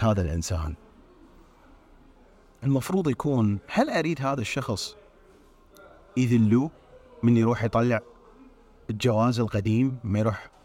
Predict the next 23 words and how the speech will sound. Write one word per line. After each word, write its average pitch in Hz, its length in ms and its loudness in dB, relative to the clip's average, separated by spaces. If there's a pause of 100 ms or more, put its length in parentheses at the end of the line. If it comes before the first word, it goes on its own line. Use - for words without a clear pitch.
(760)
يطلع 107 240 2
الجواز 104 340 2
الإلكتروني 104 640 0
ويوقف 104 360 -2
على 98 180 0
تسع 110 240 -4
شبابيج؟ 107 540 -2 (1700)
ومن 110 200 4
دي 104 80 4
يطلع 101 280 2
معاملة 107 560 0 (400)
كهرباء 110 400 0
مالته، 117 480 -2
بغض 113 300 -2
النظر 113 300 2
عن 98 180 -2
الفلوس 117 260 -6
اللي 104 100 -4
يطلعها، 98 440 -2
تطفى - 280 -2
لو 139 140 2
ما 104 120 -2
تطفى؟ 80 320 -10